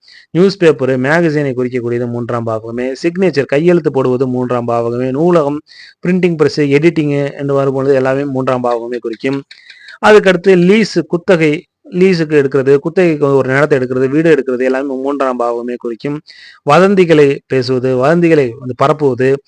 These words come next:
கோல் மூட்டுவது எல்லாமே மூன்றாம் பாவகம் குறிக்கும். மனம், மனக்குழப்பங்கள் ஏற்படுவது, புத்தி பேதலிப்பது, துர்புத்தியோடு நடந்து கொள்வது, கெட்ட புத்தியோடு செயல்படுவது எல்லாமே மூன்றாம் பாவகமே குறிக்கும். அஷ்டங்க யோகத்தை குறிக்கக்கூடியது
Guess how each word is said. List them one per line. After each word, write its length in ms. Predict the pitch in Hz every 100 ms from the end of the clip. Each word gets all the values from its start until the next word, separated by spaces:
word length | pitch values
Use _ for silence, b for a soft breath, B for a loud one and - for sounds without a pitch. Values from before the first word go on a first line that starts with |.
| B B _
கோல் 260 | 185 214
மூட்டுவது 500 | 180 143 131 123 127
எல்லாமே 300 | 123 139 143
மூன்றாம் 380 | 135 135 131 127
பாவகம் 360 | 120 120 120 113
குறிக்கும். 360 | 117 120 135 143 b b _
மனம், 380 | 135 165 214 220 _ _ _
மனக்குழப்பங்கள் 720 | 165 202 185 180 180 165 147
ஏற்படுவது, 520 | 135 135 135 127 135 147 147 - 143
புத்தி 260 | 170 214
பேதலிப்பது, 640 | 165 151 143 135 131 131 147 147 b b _
துர்புத்தியோடு 640 | 165 208 196 185 190 185 180
நடந்து 260 | 151 151 143
கொள்வது, 500 | 127 123 135 143 139
கெட்ட 220 | 170 190
புத்தியோடு 360 | 180 156 151 147
செயல்படுவது 540 | 135 139 127 127 131
எல்லாமே 340 | 135 135 139 151
மூன்றாம் 480 | 135 139 143 139 131
பாவகமே 440 | 123 123 123 127
குறிக்கும். 420 | 123 117 - 139 147 B B B B 156
அஷ்டங்க 420 | 160 - 220 202 170
யோகத்தை 400 | 160 151 147 135
குறிக்கக்கூடியது 680 | 135 131 131 127 127 135